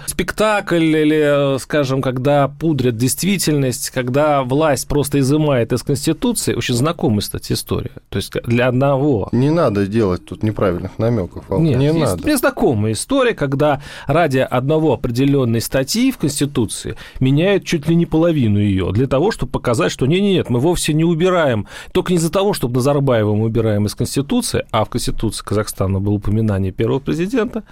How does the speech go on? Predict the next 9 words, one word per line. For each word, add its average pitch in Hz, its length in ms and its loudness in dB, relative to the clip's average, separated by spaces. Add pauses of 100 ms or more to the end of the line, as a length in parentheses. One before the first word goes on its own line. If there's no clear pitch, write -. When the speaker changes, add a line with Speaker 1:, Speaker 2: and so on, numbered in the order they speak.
(560)
Speaker 1:
Вот. 139 340 0
А 139 240 0
все 143 180 -2
остальное 220 440 2
это 156 160 -2
было 175 220 2
такой - 200 -2
гарнир. 127 560 0
Ну, - 240 0